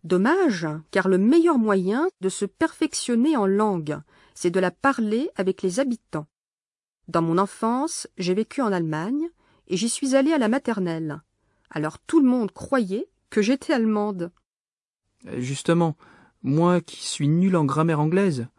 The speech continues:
Speaker 2: j'aurais pu en profiter.
Speaker 1: Attends, ton père est toujours au Canada, là-bas aussi on parle anglais. Tu n'as qu'à acheter ton billet.
Speaker 2: Pour cela, il faut attendre les grandes vacances.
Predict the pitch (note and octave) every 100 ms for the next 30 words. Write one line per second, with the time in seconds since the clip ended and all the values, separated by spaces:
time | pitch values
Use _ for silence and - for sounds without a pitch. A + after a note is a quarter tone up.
0 | _ _ _ _ _ - B2+ B2 B2 -
1 | D3+ - B2+ F3 C3+ B2 _ _ _ _
2 | _ _ - - - G3 G#3 G#3 _ _
3 | _ F3 D#3 F3 D#3+ - E3 D#3 D3 D3
4 | E3+ G3+ C#4 E4 F#4+ _ _ _ E3 D3+
5 | G3 A3+ - F#4 E4+ C4+ B3+ A#3+ A3+ B3
6 | B3+ _ _ _ - D#3+ D3+ D#3 D3+ -
7 | D#3 D3 F3 A3 E4 F#4 _ _ _ _
8 | _ B2 - D#3+ D#3 C#3 - C3+ - D3+
9 | C#3+ A#2+ A#2 B2+ C3 C#3 B2+ - -